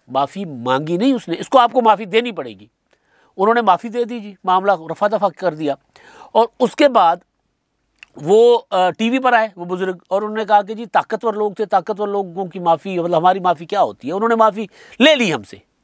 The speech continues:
हमने दी नहीं दी अलग बात है, उन्होंने माफ़ी ले ली।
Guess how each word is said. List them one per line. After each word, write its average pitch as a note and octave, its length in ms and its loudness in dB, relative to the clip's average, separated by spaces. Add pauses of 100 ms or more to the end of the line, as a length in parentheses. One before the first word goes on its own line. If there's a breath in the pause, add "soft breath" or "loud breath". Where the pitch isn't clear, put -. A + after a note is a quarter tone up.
(320)
हमने A#3 240 4
दी B3+ 300 2
नहीं C4+ 200 2
दी C4 100 -2
अलग B3 180 4
बात A3+ 240 2
है, B3 60 -2
उन्होंने A#3 220 -2
माफ़ी G#3 220 0
ले G3+ 220 0
ली। F3+ 180 -8